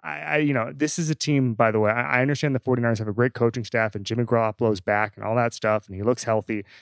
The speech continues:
but this is a team that got their doors blown off by Miami a couple weeks ago. Uh, you, you, you should not be getting bullied by these types of teams.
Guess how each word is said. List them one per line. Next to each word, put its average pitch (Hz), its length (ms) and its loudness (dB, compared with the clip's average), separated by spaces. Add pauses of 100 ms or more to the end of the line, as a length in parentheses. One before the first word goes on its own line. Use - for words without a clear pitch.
(120)
but 123 80 -6
this 143 80 -4
is 151 60 -8
a - 20 -12
team 165 140 0
that 139 80 2
got 123 140 0
their 113 80 -2
doors 131 360 4
blown 104 280 -4
off 101 240 -6
by 104 140 -2
Miami 101 400 -4
a - 80 -10
couple - 220 -12
weeks - 220 -10
ago. - 340 -8
Uh, 120 80 0
you, 110 220 -2
you, 143 220 0
you 131 240 2
should 120 240 2
not 113 200 4
be 120 80 -6
getting 110 260 -2
bullied 101 280 -2
by 95 120 -4
these 95 180 -6
types - 200 -10
of 90 80 -18
teams. - 300 -16